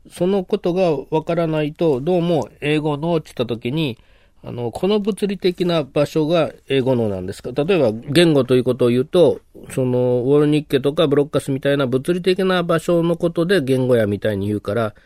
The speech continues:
そこの話だと思われがちなんだけど、もちろんそれはもちろんいわゆる言語やというところは参加しているけれども、そこよりも抽象度の高い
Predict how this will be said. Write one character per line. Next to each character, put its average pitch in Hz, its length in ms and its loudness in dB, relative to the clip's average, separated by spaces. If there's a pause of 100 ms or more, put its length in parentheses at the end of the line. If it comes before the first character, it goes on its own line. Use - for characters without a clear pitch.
(120)
そ - 160 -6
こ 208 80 0
の 214 100 2
話 190 260 0
だ 123 120 2
と 117 100 -8
思 107 240 0
わ 107 80 -2
れ 104 160 -2 (180)
が 113 140 0
ち - 100 -6
な 117 120 0
ん 95 80 -4
だ 92 80 -6
け 98 80 -2
ど、 120 80 0
も 180 80 2
ち 254 100 2
ろ 208 80 6
ん 127 60 2
そ - 80 0
れ 170 80 2
は 175 100 4
も 92 160 -2
ち - 100 -2
ろ 220 60 4
ん 156 60 2
い 107 40 0
わ 120 160 0
ゆ 160 80 -4
る 202 240 2 (280)
言 117 180 2
語 117 80 2
や 101 80 0
と 104 80 -4
い 95 60 0
う - 20 -2
と 101 100 -4
こ 147 80 -4
ろ 180 100 0
は 113 40 -2
参 95 220 -8
加 98 100 -10
し - 80 -14
て 95 100 -6
い 95 60 -2
る 98 80 -6
け 90 120 -8
れ 87 80 -8
ど 90 120 -10
も、 101 200 -8 (300)
そ - 160 -6
こ 190 220 0 (160)
よ 190 160 4
り 170 140 2
も 156 260 0
抽 226 340 -2
象 233 220 4
度 160 140 2
の 123 100 0
高 175 380 -4
い 185 260 -4